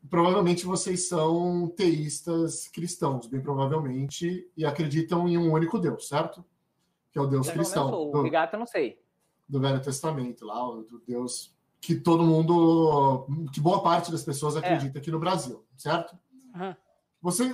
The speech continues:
Speaker 1: vocês acreditam que os deuses celtas, por exemplo, eles existiram ou eles são uma mitologia? Os deuses celtas. Vocês classificam ele como,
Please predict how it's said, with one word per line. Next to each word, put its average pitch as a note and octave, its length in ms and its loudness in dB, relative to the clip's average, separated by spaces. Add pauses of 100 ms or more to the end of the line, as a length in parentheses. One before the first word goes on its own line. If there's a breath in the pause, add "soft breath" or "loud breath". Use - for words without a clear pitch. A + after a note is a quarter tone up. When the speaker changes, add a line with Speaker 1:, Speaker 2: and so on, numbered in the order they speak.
Speaker 1:
vocês G#3 260 -4
acreditam A3+ 500 -2
que A#3 120 -4
os D#3+ 140 -2
deuses C#3+ 440 2
celtas, C#3+ 400 -4
por C#3+ 160 -6
exemplo, B2+ 760 -4 (240)
eles - 560 -6 (420)
existiram E3+ 680 0
ou A#3 80 6
eles G3+ 140 2
são F3 160 0
uma D#3+ 120 2
mitologia? C#3+ 680 -2 (1300)
Os C3+ 100 -8
deuses C#3+ 280 0
celtas. - 680 -6 (2000)
Vocês D#3+ 220 -2
classificam F#3+ 680 0
ele E3+ 200 4
como, D3 520 -2